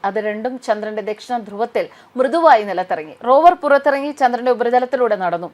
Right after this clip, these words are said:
ആ സ്ഥലത്തിന് ഇന്ത്യ ശിവശക്തി പോയിന്റ് എന്ന നാമകരണവും ചെയ്തു. ലാൻഡറിന്റെ മുകളിൽ ആലേഖനം ചെയ്ത ത്രിവർണ പതാകയും അശോക ചക്രവും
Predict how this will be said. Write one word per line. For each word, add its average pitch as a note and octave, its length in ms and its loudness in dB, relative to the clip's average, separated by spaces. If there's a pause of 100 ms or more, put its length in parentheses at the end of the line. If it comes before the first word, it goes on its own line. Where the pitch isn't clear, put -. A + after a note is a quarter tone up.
(160)
ആ A3+ 120 0
സ്ഥലത്തിന് B3 520 2 (340)
ഇന്ത്യ D4+ 200 0
ശിവശക്തി D#4+ 580 -4
പോയിന്റ് C#4 520 2 (100)
എന്ന A#3 180 -2
നാമകരണവും A3 680 -4
ചെയ്തു. F3 360 -10 (280)
ലാൻഡറിന്റെ F4+ 540 4
മുകളിൽ D#4+ 380 4
ആലേഖനം C#4+ 560 4
ചെയ്ത C#4 240 -4
ത്രിവർണ C4 420 0
പതാകയും A#3+ 600 2
അശോക B3 300 -4
ചക്രവും A#3 520 -4